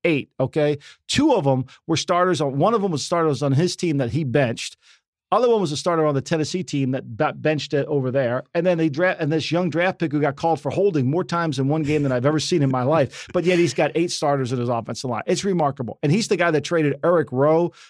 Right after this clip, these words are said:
Speaker 1: to New England
Speaker 2: Mm-hmm.
Speaker 1: because he wasn't gonna sign him three years from now.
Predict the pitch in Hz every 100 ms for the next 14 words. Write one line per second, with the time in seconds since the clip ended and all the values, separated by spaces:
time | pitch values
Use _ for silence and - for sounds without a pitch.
0 | _ - 143 131 147 180 190 175 - 110
1 | 101 165 175 160 170 151 165 135 - 170
2 | 156 120 147 135 131 120 98 78